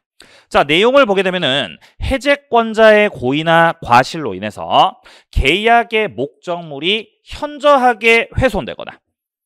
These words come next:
아니면 이를 반환할 수 없게 되었다. 자, 또는 가공, 개조로 인해서 다른 물건으로 변경시켜 버렸다라는 거죠. 그럼 이제 원상 회복이 불가해졌기 때문에 이 경우는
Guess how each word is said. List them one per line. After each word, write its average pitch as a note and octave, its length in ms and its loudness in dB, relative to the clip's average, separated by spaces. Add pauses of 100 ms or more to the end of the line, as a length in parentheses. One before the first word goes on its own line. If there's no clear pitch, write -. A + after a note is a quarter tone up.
(240)
아니면 F3 220 -4
이를 F3+ 260 2 (300)
반환할 G3 760 2
수 F3+ 380 -8
없게 A#2+ 440 -4
되었다. - 480 -18 (640)
자, F#3+ 120 0
또는 G#3+ 340 -4 (260)
가공, G3+ 920 2
개조로 D#3 520 -6
인해서 G#2+ 420 -4 (160)
다른 D3+ 480 -6
물건으로 C#3+ 680 -8
변경시켜 D3+ 960 -4
버렸다라는 G#2 520 -6
거죠. A2 240 -4 (640)
그럼 A#3+ 200 -2
이제 A#3+ 260 4
원상 A3 760 0
회복이 D3 800 -8
불가해졌기 F#3 1040 0
때문에 A2+ 500 -10
이 A#2 100 -10
경우는 C3 480 -4